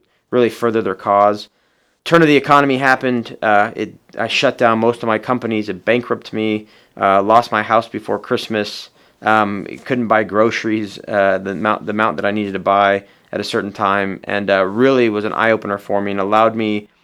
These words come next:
the opportunity to reinvent myself. And I think this is where your question comes from as a business leader. I learned so much from that downtime,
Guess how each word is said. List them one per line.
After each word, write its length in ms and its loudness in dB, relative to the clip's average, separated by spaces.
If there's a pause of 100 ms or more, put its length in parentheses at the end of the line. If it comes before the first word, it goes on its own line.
(140)
the 220 2
opportunity 480 0
to 80 -6
reinvent 480 -6
myself. 640 -14 (440)
And 60 -6
I 60 0
think 240 -4
this 140 -6
is 80 -8
where 160 0
your 260 -4 (160)
question 340 -6
comes 200 -12
from 180 -12
as 120 -14
a 40 -14
business 420 -12
leader. 360 -10 (440)
I 120 -2
learned 340 0
so 420 -2
much 440 -2
from 640 -8 (500)
that 320 -4
downtime, 720 -6